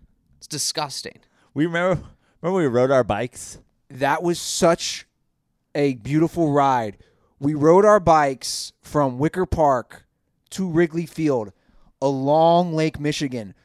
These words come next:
Speaker 3: through all these beautiful parks. We saw, was it the Bean?
Speaker 2: Yep.
Speaker 3: Nick, Nick,
Speaker 1: The Bean.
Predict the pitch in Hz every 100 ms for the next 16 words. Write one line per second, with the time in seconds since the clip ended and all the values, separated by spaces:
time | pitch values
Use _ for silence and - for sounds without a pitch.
0 | _ - 165 165 202 214 - 147 156 180
1 | 190 170 151 160 151 139 - 139 131 139
2 | - - - _ - 139 156 135 135 127
3 | 120 117 147 175 214 - _ _ 98 107
4 | - - 139 127 - _ _ _ _ _
5 | _ 135 139 123 - 131 - - 104 90